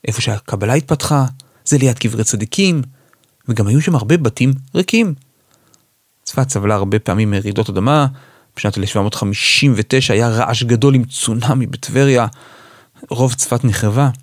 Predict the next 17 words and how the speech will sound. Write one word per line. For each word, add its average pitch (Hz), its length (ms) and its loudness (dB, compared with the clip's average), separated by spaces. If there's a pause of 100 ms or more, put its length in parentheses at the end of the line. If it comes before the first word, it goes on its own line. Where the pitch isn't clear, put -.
(720)
בנוסף 143 320 2
לזה 147 160 4
היו 135 180 4
גם 135 100 2
את 127 80 -2
המלחמות 120 440 2
המקומיות 107 440 0
בין 101 220 -2
דהר 107 280 0 (140)
אל-עומר 104 360 0
לעות'מאנים, 127 600 0 (580)
ושנתיים 117 400 0
לפני 123 300 0
שהם 104 200 -2
הגיעו, 123 300 2 (180)
מוחמד 139 400 0
פאשה 139 380 -2